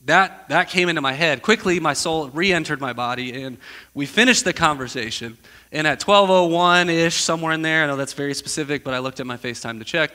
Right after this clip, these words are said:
he messaged me back, said, "Hey, you're preaching Sunday." So, yeah, yeah, here we are. Um, my initial reaction was not necessarily a good one, right? It's one that I think a lot of us might be familiar with. It was,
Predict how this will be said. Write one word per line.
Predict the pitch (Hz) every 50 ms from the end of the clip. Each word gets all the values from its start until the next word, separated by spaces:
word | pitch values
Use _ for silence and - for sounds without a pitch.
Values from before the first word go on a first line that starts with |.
| - - - - - _ _ _ _
he | _ 143 139 139 143 139 135 135 131 - - - - _ _ _
messaged | 131 139 139 - 135 131
me | 131 123
back, | 135 131 131 127 123 -
said, | - - 127 120 117 117 113 120
"Hey, | - 135 135 131 127
you're | 117 117
preaching | 113 - 120 117 - 110 107
Sunday." | 101 98 98 95 87 82 - - _
So, | - - - 170 160 151 143 131 - - - - - - _ - _ _ _ _ _ _ - - _ _ _ _ _ _ - - - - -
yeah, | 151 165 180 190 175
yeah, | 170 185 202 208 202 147
here | - 185 240 277
we | 269 285
are. | 269 226 220 196 - - -
Um, | 185 196 190 175 165 151 139 131 - - - - _ _ _ _ _ _ _ _ _ _ _ _ _ _
my | 151 156 175 208 254 285 294 269 208 - -
initial | 170 170 160 170 196 247 226 - - 240 208 190 180 170
reaction | 160 147 156 147 143 147 151 151 147 - - 156 143 131 131 127
was | 131 131 131 131 127 120 123 123 120 120 120 - - - - _ _ _ _ _ _ _ _
not | 135 135 143 147 143 139 139 -
necessarily | 147 143 - - 135 - - 143 127 127 123 120 120 117 110
a | 113
good | 113 113 107
one, | 104 104 101 110
right? | 113 117 117 117 120
It's | 117 120 - -
one | 143 147 151 151
that | 151 139 135
I | 131 127
think | - - 139 123 - -
a | 120
lot | 117 120 127 135
of | 139 131
us | 131 127 -
might | 139 127 120
be | 117 123 117
familiar | - - 117 117 120 120 117 117 113
with. | 113 117 113 110 - 117
It | 110 110 107
was, | 113 117 113 110 107 104 -